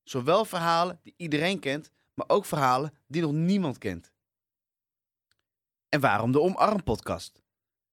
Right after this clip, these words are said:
Nou, ieder mens heeft een kleine ik in zich. Zo heb ik een kleine Tim in me. En die kleine Tim, die schreeuwt om aandacht en liefde. Helaas heeft kleine Tim te maken met leegtes.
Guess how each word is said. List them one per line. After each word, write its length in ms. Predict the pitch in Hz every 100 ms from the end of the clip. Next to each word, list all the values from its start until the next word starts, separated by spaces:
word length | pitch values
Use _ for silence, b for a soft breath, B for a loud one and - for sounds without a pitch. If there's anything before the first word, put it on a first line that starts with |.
| _
Nou, 180 | 101 90 _ _ _ _
ieder 280 | - 170 170
mens 340 | 151 143 143 -
heeft 180 | 120
een 80 | 110
kleine 280 | - 120 117
ik 200 | 110 104
in 160 | 92 87
zich. 320 | 82 - _ _ _ _ _
Zo 140 | -
heb 140 | 107 151
ik 120 | 147
een 100 | 139
kleine 320 | 135 123 120
Tim 260 | - 117 120
in 160 | 110
me. 160 | 104 101 _ _ _ -
En 140 | 117
die 100 | 113
kleine 440 | - 143 175 165
Tim, 400 | - 147 156 139
die 120 | 107 107
schreeuwt 480 | - 139 156 190
om 140 | 123 117
aandacht 400 | 117 127 135 -
en 80 | 135
liefde. 400 | 101 87 76 80 _ _ _ _ _ _
Helaas 640 | 104 123 165 139 165 - -
heeft 180 | - 110
kleine 280 | - 127 127
Tim 240 | 135 127
te 80 | 120
maken 300 | 120 113 110
met 100 | 107
leegtes. 600 | 110 120 104 95 90 -